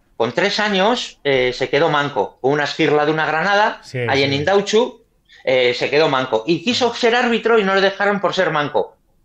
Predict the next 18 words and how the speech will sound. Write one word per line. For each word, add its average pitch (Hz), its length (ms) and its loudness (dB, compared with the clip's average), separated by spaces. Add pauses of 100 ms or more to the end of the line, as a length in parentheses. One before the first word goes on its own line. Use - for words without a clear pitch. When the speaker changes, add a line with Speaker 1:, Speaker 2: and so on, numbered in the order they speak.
(120)
Speaker 1:
Y 147 100 -2
no 240 140 0
pudo 247 200 4
ser 240 140 0
Speaker 2:
Ah. 247 40 2
Speaker 1:
árbitro 240 240 0
hasta 214 180 -2
los 175 160 0
cuarenta 196 440 0
años. 143 440 -4 (500)
Speaker 2:
Joder. 101 480 -16 (260)
Speaker 1:
Y 143 100 -2
luego 170 240 4
ya 185 200 2
seguí 175 320 2
yo. 151 360 0 (440)
Speaker 2:
Qué 120 100 -16
buena. 101 480 -12